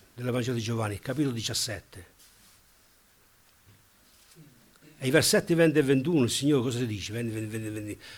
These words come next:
ventidue, cosa dice? "Io non prego soltanto per questi", cioè per gli apostoli. Il Signore, dopo, dopo, dopo aver pregato per gli apostoli, sposta la sua preghiera al Padre, diversamente. Ha anticipato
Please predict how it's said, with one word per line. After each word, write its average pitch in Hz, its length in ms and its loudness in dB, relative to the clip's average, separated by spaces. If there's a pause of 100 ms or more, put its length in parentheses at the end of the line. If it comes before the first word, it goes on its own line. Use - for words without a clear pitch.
(100)
ventidue, 113 400 -6
cosa 113 160 -4
dice? 95 320 -10 (2000)
"Io 226 360 10
non 208 300 10
prego 147 400 8
soltanto 127 500 -2
per 113 140 -4
questi", 101 520 -8 (260)
cioè 120 140 -12
per 117 120 -10
gli 110 100 -6
apostoli. 98 580 -8 (1000)
Il 127 80 -16
Signore, 147 320 2
dopo, 135 300 2
dopo, 135 360 2
dopo 131 160 -2
aver 131 160 0
pregato 127 280 -2
per 120 100 -2
gli 120 40 0
apostoli, 131 440 -2
sposta 117 680 -4 (440)
la 139 80 -10
sua 147 160 -4
preghiera 131 340 -2
al 113 100 -6
Padre, 101 540 -10 (560)
diversamente. 104 840 -8 (1040)
Ha 123 80 -10
anticipato 113 960 -4